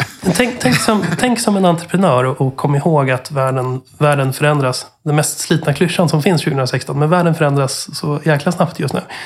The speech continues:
Speaker 2: Ehm, och, och liksom, kliver man inte på några av de här exponentialfunktionerna framåt så riskerar man att stå med en affärsmodell som försvinner.
Speaker 1: Mm. Det är ju en väldigt bra avslutande... Eh,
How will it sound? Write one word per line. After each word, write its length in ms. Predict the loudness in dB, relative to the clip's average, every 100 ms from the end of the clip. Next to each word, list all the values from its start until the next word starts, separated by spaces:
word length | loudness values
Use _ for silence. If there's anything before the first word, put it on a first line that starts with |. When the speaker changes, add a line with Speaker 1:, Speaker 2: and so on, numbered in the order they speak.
| -14 -14 -2
Speaker 2:
Ehm, 500 | 0 2 2 0 -2
och, 520 | -2 0 0 -2 -4
och 340 | -4 -4 -10 -20 _
liksom, 360 | -2 0 0 -4 -8
kliver 360 | -2 0 2 2
man 100 | 2
inte 160 | 0
på 260 | 0 2 4
några 520 | 4 2 2 2 2
av 120 | 2
de 140 | 2 0
här 300 | 0 0 -2 -6 -20 _ -10
exponentialfunktionerna 1000 | -6 -4 -4 -2 -2 -2 0 2 2 0
framåt 360 | 0 0 -4
så 120 | -4
riskerar 400 | -2 -4 -4 -6
man 180 | -6 -10
att 60 | -4
stå 200 | 0 0
med 100 | 0
en 60 |
affärsmodell 480 | -2 -4 -4 -4 -4
som 180 | -4 -6
försvinner. 400 | -4 -4 -4 -10 -20 -20 -12 -6
Speaker 1:
Mm. 140 | -6 -8 _ _ _ _ -20 -10
Det 80 | 0
är 40 | 4
ju 40 |
en 60 | 4
väldigt 320 | 4 2 2
bra 100 | 2 4 2
avslutande... 720 | 0 0 -2 0 0 0 -2
Eh, 200 | -2 -6